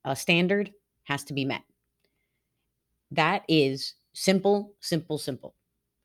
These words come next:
All it means is, can they potentially link what happened to the injury? So, in this case, can they truly, based on true science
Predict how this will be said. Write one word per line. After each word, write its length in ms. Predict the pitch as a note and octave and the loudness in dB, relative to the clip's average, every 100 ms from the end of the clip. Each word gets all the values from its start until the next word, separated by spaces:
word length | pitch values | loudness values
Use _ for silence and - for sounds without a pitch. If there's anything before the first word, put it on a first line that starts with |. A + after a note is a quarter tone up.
| _ _ _ - | _ _ _ -2
All 220 | D#3+ G3+ | 0 0
it 100 | E3 | 0
means 400 | D#3 C#3 C#3+ - | -2 -2 -4 -6
is, 360 | C#3 B2+ A#2+ - _ _ | -8 -6 -10 -18 _ _
can 360 | - F#3 F#3+ G#3 | -2 2 2 2
they 280 | G#3+ G#3 - _ | -2 -4 -6 _
potentially 840 | F#3 F3+ - A#3+ G#3 D3+ - - _ _ _ _ _ | -4 -2 -2 -2 0 -4 -6 -16 _ _ _ _ _
link 520 | D#3 F3 G2 - - _ _ _ _ | -2 -2 -2 -10 -20 _ _ _ _
what 160 | D3 D#3 | -2 0
happened 480 | D#3+ F3 B3+ C#4+ D4 _ _ _ _ _ _ _ | 0 -2 -4 -6 -10 _ _ _ _ _ _ _
to 140 | - F3 | -4 -2
the 80 | |
injury? 540 | D3+ D3 C3 A2+ D#2 - _ _ _ _ _ | -2 -4 -4 -8 -14 -20 _ _ _ _ _
So, 180 | - D3+ | -2 0
in 100 | D3 | 2
this 180 | F#3+ - | 0 0
case, 460 | G#3 D#3 F#3+ - - _ _ | -2 -2 -2 -10 -18 _ _
can 260 | F3 E3+ | 0 2
they 140 | F#3 G3+ | 2 0
truly, 600 | - A#3+ A3+ D#3 B2+ C#3 _ _ _ _ _ _ _ _ A#2+ C3 | -2 -2 0 -2 -4 -10 _ _ _ _ _ _ _ _ -14 2
based 260 | D#3+ D#3+ | 2 4
on 240 | F3+ E3 - - | 0 -2 -4 -8
true 260 | - F#3 | -4 -2
science 720 | A3+ C4+ B3+ F#3+ D3+ C3+ - | 0 0 0 -2 -4 -8 -18